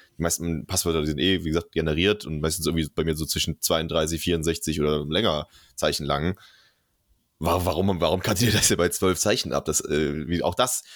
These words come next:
schränkt ja die Menge der au-, auszuprobierenden, äh, Passwörter, wenn ich das brute forcen will, extrem ein.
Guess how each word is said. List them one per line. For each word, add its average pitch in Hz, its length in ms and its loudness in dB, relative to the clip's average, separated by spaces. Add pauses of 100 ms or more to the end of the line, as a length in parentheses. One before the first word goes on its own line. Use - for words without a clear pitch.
schränkt 101 360 0
ja 90 60 4
die 87 300 0 (140)
Menge 98 340 2
der 82 380 2
au-, 71 120 -2
auszuprobierenden, 87 1000 0
äh, - 140 -14
Passwörter, 95 360 0
wenn 78 100 -2
ich - 100 -6
das 78 180 -2
brute 101 240 -4
forcen 76 300 -2
will, 78 140 2
extrem 151 440 2
ein. 139 320 2